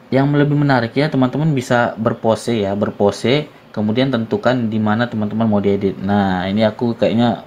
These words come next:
monster ya, besar, hampir sama dengan menara. Nah, di sini juga banyak pilihan-pilihan yang lainnya. Misalnya, eh,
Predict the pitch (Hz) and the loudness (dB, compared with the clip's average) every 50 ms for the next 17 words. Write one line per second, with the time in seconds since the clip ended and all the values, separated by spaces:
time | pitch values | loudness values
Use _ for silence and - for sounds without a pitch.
0 | 104 104 107 110 113 110 - - 117 107 98 95 92 92 92 - - - 107 101 | 0 2 2 2 2 0 0 -2 0 2 2 2 2 0 -2 -6 0 -2 0 0
1 | 101 - - - - - - - - 92 90 90 - - 101 101 101 101 101 98 | -2 -8 -12 -16 -20 -20 -12 -8 -6 -6 -6 -6 -4 -2 -2 -2 0 0 -2 -2
2 | 98 95 95 95 95 95 95 95 101 101 95 90 85 - - - - - - - | -2 -2 -4 -4 -4 -2 -2 -2 -2 -4 -6 -6 -8 -10 -16 -20 -20 -20 -20 -20
3 | - - - 139 135 - - 175 190 196 170 135 120 127 113 127 143 156 151 131 | -20 -16 -12 -10 -10 -6 -4 -4 -2 0 -2 0 0 0 0 2 2 0 0 -4
4 | - - 117 110 110 107 104 104 104 101 98 98 98 95 98 95 95 95 92 92 | -4 -4 -2 -2 0 -2 -2 -2 -2 -2 -2 -2 -4 -4 -4 -4 -4 -4 -4 -4
5 | 90 87 87 78 - - - - - - - - - - - - 110 110 104 - | -4 -6 -8 -8 -10 -16 -20 -20 -20 -20 -20 -20 -20 -20 -12 -6 -6 -6 -4 -2
6 | - 113 110 113 113 117 123 127 131 131 131 131 127 123 120 - - - 110 110 | -2 -2 0 0 0 -2 -2 0 0 0 0 0 0 -2 -4 -4 -4 -2 0 0
7 | 107 107 | 0 0